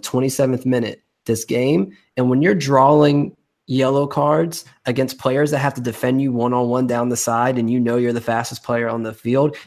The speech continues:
it's troublesome. It changes the team's tactics, right? They have to prepare for that now. It's like, well, we have to prepare for a Lansing counter because we know we can't do it. We can't grab him by his jersey. We can't stop it. It's gonna be another yellow. We can't afford the red card.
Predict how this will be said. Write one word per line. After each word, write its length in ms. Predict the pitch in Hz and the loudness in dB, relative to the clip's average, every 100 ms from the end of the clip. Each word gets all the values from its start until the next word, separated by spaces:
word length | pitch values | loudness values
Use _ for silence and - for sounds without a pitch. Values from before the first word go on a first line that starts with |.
| - | -4
it's 200 | 135 - | -2 -2
troublesome. 600 | - 208 226 160 123 113 | 0 2 2 0 -2 -4
It 100 | 117 | -4
changes 420 | - 127 135 151 | 0 2 2 -2
the 80 | 151 | -4
team's 340 | 151 170 170 | 0 2 2
tactics, 560 | - 185 233 - 101 - | 0 -2 -2 -8 -12 -4
right? 260 | 117 151 151 | 0 0 0
They 100 | 156 | 0
have 220 | 165 170 | 0 -2
to 80 | 147 | -4
prepare 400 | 147 - 160 196 | -4 0 0 2
for 140 | 151 | 2
that 180 | 135 127 | 2 2
now. 180 | 131 131 | 0 0
It's 140 | 123 | 0
like, 120 | 127 | -2
well, 320 | 127 131 131 - - | 4 4 4 -2 -4
we 120 | 131 | 2
have 120 | 175 185 | 2 2
to 80 | |
prepare 340 | - 135 143 156 | -6 -2 0 0
for 140 | 143 | 2
a 40 | 127 | 2
Lansing 460 | 123 131 - 123 | 2 0 -2 -6
counter 380 | - 156 170 139 | -2 0 0 -2
because 300 | 123 - 117 | -4 -4 -4
we 140 | 123 | -2
know 240 | 131 131 151 | 0 2 0
we 200 | 120 131 | 0 -4
can't 380 | - 139 123 113 | -2 -2 -2 -6
do 160 | 131 135 | -6 -4
it. 80 | |
We 100 | 135 | -6
can't 320 | 139 147 139 - _ _ _ _ - | -2 0 0 -4 _ _ _ _ -6
grab 280 | - 120 135 | 0 4 4
him 80 | 135 | 6
by 180 | 131 | 6
his 140 | 131 123 | 4 2
jersey. 380 | 131 131 131 139 | 2 0 0 0
We 100 | 113 | -2
can't 300 | - 127 127 | -2 -2 -2
stop 360 | - 120 120 | 0 0 0
it. 220 | 131 131 - | -2 -4 -6
It's 200 | 120 - | -10 -6
gonna 180 | 120 | -4
be 160 | 120 123 | -2 0
another 220 | 120 123 | 0 0
yellow. 400 | 120 123 151 127 | 0 0 2 2
We 120 | 117 | 0
can't 220 | 117 123 117 | -2 -2 -4
afford 300 | - 123 120 | -4 -4 -4
the 80 | |
red 260 | 113 143 180 | -2 -2 -2
card. 320 | - 113 110 | -6 -8 -8